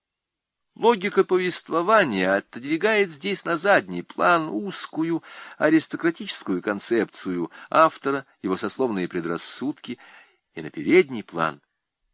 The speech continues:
выступают живо нарисованные картины и образы, внушающие читателю глубокую веру в то, что добро побеждает зло, что есть великий народ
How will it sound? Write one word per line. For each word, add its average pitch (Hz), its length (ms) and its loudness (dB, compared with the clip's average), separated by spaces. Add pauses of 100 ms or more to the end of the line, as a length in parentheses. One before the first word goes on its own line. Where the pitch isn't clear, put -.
(120)
выступают 180 540 0
живо 123 600 2
нарисованные 104 640 0
картины 104 640 -4
и 87 140 -2
образы, 95 580 -2 (460)
внушающие 165 1000 -2
читателю 147 720 -4
глубокую 120 840 -2
веру 107 600 4
в - 160 -16 (100)
то, 151 200 2
что - 380 -2
добро 104 760 2 (120)
побеждает 76 640 -8
зло, 73 500 -4 (720)
что - 180 -14
есть 71 280 -10
великий 147 460 -6
народ 110 360 -6